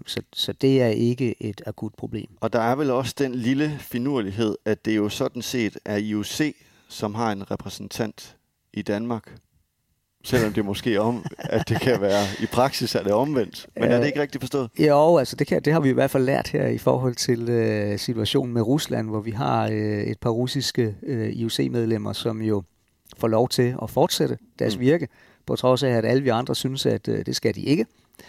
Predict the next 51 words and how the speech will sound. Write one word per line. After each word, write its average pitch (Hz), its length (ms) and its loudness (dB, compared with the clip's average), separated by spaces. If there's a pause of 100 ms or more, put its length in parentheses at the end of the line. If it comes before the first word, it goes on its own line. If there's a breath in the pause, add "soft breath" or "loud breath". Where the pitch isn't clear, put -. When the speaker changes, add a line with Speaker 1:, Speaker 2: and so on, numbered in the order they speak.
(600 loud breath)
Speaker 1:
Øhm, 120 580 2
men 120 160 -4
det 120 60 -4
er 143 40 4
jo 160 60 4
så, 156 140 -2
fordi 131 420 -6
I 117 60 0
O 110 40 -2
C 131 260 0
synes, 127 320 -6
at, - 220 -4
øh, 107 160 -2
de 123 80 -8
er 123 40 -6
jo 120 140 0
repræsentanter 110 640 -6
for 107 160 -12
I 110 140 -4
O 104 80 -4
C - 360 0 (100)
i 135 80 -2
det 123 120 -6
pågældende 113 400 0
land, 101 220 -4
og 101 80 -4
ikke 104 120 -4
omvendt. 95 420 -10
Speaker 2:
Ja. - 1120 -6
Øh, 113 380 4 (880)
I 143 120 0
Play 131 240 2
the 123 100 0
Game, 165 400 0
hvor 139 140 2
jeg 123 100 4
jo 113 120 4
arbejder, 120 500 2
har 117 160 0
vi 113 100 -2
jo 117 100 2
i 117 60 2
en 113 100 0
rum 113 200 -2
tid, 151 280 -2
også - 440 -2
før 139 160 2
jeg 110 160 2
begyndte 110 280 0
at 98 60 4
arbejde 101 320 2